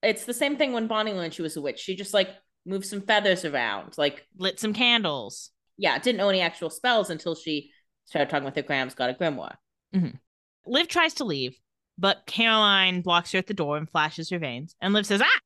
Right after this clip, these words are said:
Speaker 2: what the hell are you?" Caroline says, "You're gonna help my friend. Do I need to say it slower?" Bonnie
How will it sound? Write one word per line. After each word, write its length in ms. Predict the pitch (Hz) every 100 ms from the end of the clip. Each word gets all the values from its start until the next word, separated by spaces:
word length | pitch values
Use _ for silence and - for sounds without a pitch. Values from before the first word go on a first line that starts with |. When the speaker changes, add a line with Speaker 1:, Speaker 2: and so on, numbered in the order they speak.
| _ -
Speaker 2:
what 140 | 214
the 80 | 220
hell 120 | 208
are 60 | 180
you?" 180 | 151 135 _ _ _ _ _ -
Caroline 260 | 240 226
says, 200 | 208 175
"You're 140 | 196 202
gonna 160 | 185
help 180 | 175 120
my 120 | 151
friend. 440 | - 156 80 64 - _
Do 100 | -
I 60 | 185
need 160 | 180 165
to 60 |
say 180 | 170 160
it 100 | -
slower?" 440 | - 147 147 185 220 _ _ _ _ _ -
Bonnie 320 | 220 247